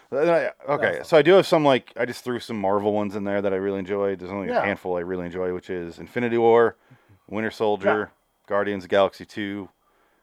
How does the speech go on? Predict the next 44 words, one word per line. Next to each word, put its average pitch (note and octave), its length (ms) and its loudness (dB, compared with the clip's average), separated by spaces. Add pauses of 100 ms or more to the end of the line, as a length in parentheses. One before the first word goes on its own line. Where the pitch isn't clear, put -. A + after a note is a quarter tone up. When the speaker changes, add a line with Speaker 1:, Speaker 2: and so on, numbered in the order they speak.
(140)
Speaker 1:
and F2+ 80 -12
then F2 160 -6
Thor G#2 240 2
Ragnarok. F2 440 2
Speaker 2:
And E2 60 -6
Guar-, G#3 240 4
Guar-, G3 340 -4 (200)
and E3 220 -6
Gu-, E3 160 -12
Guardians G3+ 420 0
of D#3+ 160 -12
the D3+ 60 -10
Galaxy D3+ 360 -4
two G3+ 280 -12
ain't D#3 200 -10
b-, C#3+ 160 -16
based D#3 240 -4
on D3 220 -4
any G#3 280 -6
comic. F#2+ 440 -8 (320)
Speaker 1:
It's - 120 -20
based C3+ 180 2
Speaker 2:
That E3 80 6
Speaker 1:
on G3+ 60 6
Speaker 2:
is D3 100 -2
all D#3+ 60 4
Speaker 1:
Futurama C3 380 6
Speaker 2:
just - 60 -10
Speaker 1:
episodes. G2 360 -4
Speaker 2:
James - 80 -20
Gunn. F3 280 -2 (560)
Yeah, G#3+ 220 2
it's - 80 -12
just - 160 -16
James G3+ 360 -4
Speaker 1:
<laughs> G#2+ 40 -14
Speaker 2:
Gunn G3+ 380 -2
f-, - 260 -20 (100)
just, C#3+ 140 -8
Speaker 1:
Yeah. D3+ 160 4
Speaker 2:
yeah, D#3 160 -6
picking F3 340 -12
and C#3+ 180 -12
choosing, D#3+ 460 -12